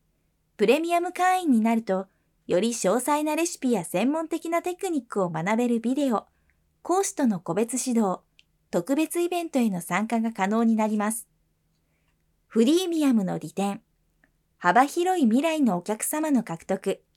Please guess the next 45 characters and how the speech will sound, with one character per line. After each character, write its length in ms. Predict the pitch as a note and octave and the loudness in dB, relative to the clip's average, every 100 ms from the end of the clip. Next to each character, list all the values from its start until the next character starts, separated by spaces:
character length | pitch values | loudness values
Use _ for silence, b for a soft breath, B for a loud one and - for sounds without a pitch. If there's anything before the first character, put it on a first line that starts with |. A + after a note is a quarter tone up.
| _ _ _ _ _ _ _ | _ _ _ _ _ _ _
無 140 | G#3+ | 2
料 220 | C4 F4+ F#4+ | 2 2 2
部 100 | G4+ | 0
分 200 | G4+ D#4+ | 0 0
が 100 | A#3 | 0
あ 60 | |
る 100 | B3 | 0
た 140 | B3+ G#3+ | 0 -2
め、 220 | F#3 G3 _ _ | -2 -6 _ _
気 140 | - F3 | -4 0
軽 220 | G#3 B3 | 2 4
に 140 | B3+ B3 | 2 2
試 220 | A#3 C#4 | 0 0
す 80 | - | -2
こ 120 | A#3 | -4
と 120 | G3 | -4
が 120 | F3 | -6
で 120 | F#3 | -6
き、 260 | F#3+ F3+ - _ _ _ | -6 -10 -10 _ _ _
幅 280 | D#3 D#3+ B3 | 0 0 -2
広 360 | - D#4 F4+ | -4 -2 -2
い 60 | E4+ | -2
顧 140 | G#3+ | -4
客 240 | G3+ C4 - | -2 -4 -2
層 240 | C#4+ A#3+ | -2 -2
を 60 | F#3+ | -2
獲 260 | D#3 - | -8 -6
得 180 | - A#3 | -6 -6
す 120 | - | -4
る 100 | C#4 | -4
こ 140 | C#4+ D4+ | -4 -4
と 100 | E4 | -2
が 120 | A#3+ | -2
で 100 | F#3 | -4
き 120 | - | -6
ま 140 | F#3 G3+ | -6 -6
す。 140 | - _ _ _ _ _ _ _ _ _ _ - | -8 _ _ _ _ _ _ _ _ _ _ -10
お 100 | C#4 | -4
客 220 | C#4+ C#4+ | -4 -4
様 300 | - D#4 D4+ | -6 -4 -2
の 140 | F#3+ | -4
信 300 | - G3+ A#3 | -4 -2 0
頼 200 | B3 A#3+ | 0 0
獲 220 | A3+ G#3 | -4 -8
得。 360 | - A3 G#3 - | -8 -4 -4 -6